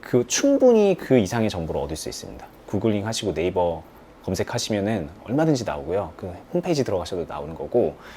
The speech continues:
아니면은 그 에이치티에스에서 뉴스 정보들 같은 거 쭉 보시다 보면은 얼마든지 볼 수 있는 거예요. 그리고 더 정확하게 볼 수가 있어요. 그래서 지금 이제 다시 정리를 마지막으로 하고 영상을 마칠 텐데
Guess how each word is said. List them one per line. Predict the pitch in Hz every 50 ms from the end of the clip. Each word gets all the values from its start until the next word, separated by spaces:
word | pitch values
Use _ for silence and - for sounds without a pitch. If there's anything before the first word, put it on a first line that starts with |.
| - - - -
아니면은 | 98 104 113 113 110 110 107 101 -
그 | - - 101
에이치티에스에서 | - 107 117 - - - - 139 107 - - 107 92 90 113 120 98 87 - - - - - - -
뉴스 | 110 110 - - - 117 110 101 95 90
정보들 | - 101 98 95 98 92 95
같은 | 85 82 - - 90
거 | 80
쭉 | - - - - 160 160 156
보시다 | - - 101 - - 113
보면은 | 101 90 87 90 104 123 110 85 80 - - - - - - -
얼마든지 | 107 113 131 160 160 175 196 196 190 185 170 - 151 -
볼 | - 104 95
수 | - - 120
있는 | 98 82 82
거예요. | 76 65 65 71 -
그리고 | - - - 123 131 - -
더 | - - 151 151 156
정확하게 | - - 117 120 123 - - 120 113 113
볼 | 104 - 107 90
수가 | - - - 85
있어요. | 73 67 - - 69 73 78 - - - - - - - - - - - - - - - - - - - - -
그래서 | - - 120 107 90 80 87 104 - -
지금 | - - 113 101 107 95
이제 | 87 80 87 80
다시 | - - 101 - -
정리를 | - - 104 98 92 87 85
마지막으로 | 85 78 76 - 87 82 80 90
하고 | 113 120 - - 107 123 143 156 160 - -
영상을 | 87 90 95 98 95
마칠 | 80 73 - - -
텐데 | - 92 98 120 131 - -